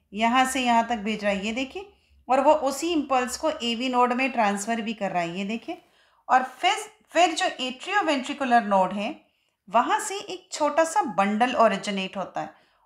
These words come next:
बंडल एक ऐसा बंडल जो, अ, कंबाइंड है, मतलब छोटा पार्ट है, यहाँ से लेकर के यहाँ तक के पार्ट, पार्ट तक को, जब तक कि वो डिवाइड ना हो, उसको हम atrioventricular bundle के नाम से जानते हैं। तो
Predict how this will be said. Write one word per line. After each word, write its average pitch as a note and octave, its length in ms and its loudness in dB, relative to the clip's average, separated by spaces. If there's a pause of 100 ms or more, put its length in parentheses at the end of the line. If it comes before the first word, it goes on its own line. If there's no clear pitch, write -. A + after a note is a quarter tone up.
(120)
बंडल E4 760 0
एक C#4+ 260 -2
ऐसा C4 280 2
बंडल B3+ 420 2
जो, B3+ 1000 4 (340)
अ, G#3 180 0
कंबाइंड C4 680 4
है, E3 220 -8
मतलब G#3+ 300 -6
छोटा C#4+ 280 2
पार्ट G#3+ 300 2
है, G3 120 -6
यहाँ C4+ 300 2
से D4 180 -4
लेकर G#3 400 -4
के G#3 160 -10
यहाँ A3+ 560 -2
तक F#3 120 -2
के F#3+ 100 -10
पार्ट, F3 240 -2
पार्ट E3+ 500 -4
तक - 100 -8
को, A#3 100 -2
जब C#4+ 240 0
तक E4+ 120 2
कि E4+ 100 -6
वो E4+ 100 6
डिवाइड G#3+ 420 2
ना F#3 120 -4
हो, F3+ 160 -6 (480)
उसको B3 340 -2
हम C#4+ 400 0 (420)
atrioventricular B3+ 1600 0 (200)
bundle G3 460 2
के G#3+ 100 -6
नाम F#3 280 0
से F#3 180 -12
जानते F3 380 -6
हैं। C4 180 -10
तो A#3+ 180 -8